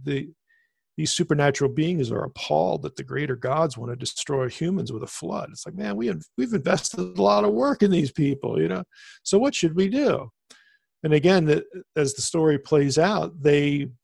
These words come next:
they apparently, you know, 'cause they're of human descent afterwards, they apparently cohabit with women, and they raise up their own spawn, they raise up their own peoples, okay? And they teach them knowledge.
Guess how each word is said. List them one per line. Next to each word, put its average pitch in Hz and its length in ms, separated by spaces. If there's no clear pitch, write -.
they 139 80
apparently, 156 540
you 147 80
know, 131 120
'cause 131 220
they're 123 180
of 127 140
human 156 240
descent 143 460
afterwards, 135 460
they 127 100
apparently 151 460
cohabit 139 640
with 139 300
women, 160 380
and 135 400
they 135 120
raise 147 280
up 143 120
their 135 160
own 139 160
spawn, 123 760
they 135 80
raise 131 180
up - 80
their 120 140
own 110 140
peoples, - 600
okay? 127 280
And 160 120
they 156 80
teach - 360
them 143 160
knowledge. 143 580